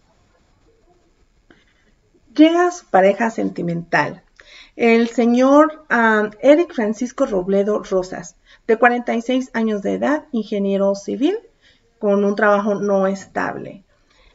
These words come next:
Supuestamente ya tenían cinco años de relación.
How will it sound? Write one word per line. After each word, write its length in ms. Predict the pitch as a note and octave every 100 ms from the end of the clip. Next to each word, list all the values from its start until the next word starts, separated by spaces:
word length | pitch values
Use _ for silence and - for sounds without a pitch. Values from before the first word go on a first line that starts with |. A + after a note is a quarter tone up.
| _ _ _ _ _ _
Supuestamente 600 | - C#4 D#4 F4+ F4 E4
ya 140 | E4 D#4
tenían 440 | D4+ C#4 C4+ C4
cinco 440 | - D4 D#4 D#4 C#4
años 380 | B3 A3+ A3
de 80 | G#3
relación. 720 | G3 F3 E3+ - F#3+ F3 -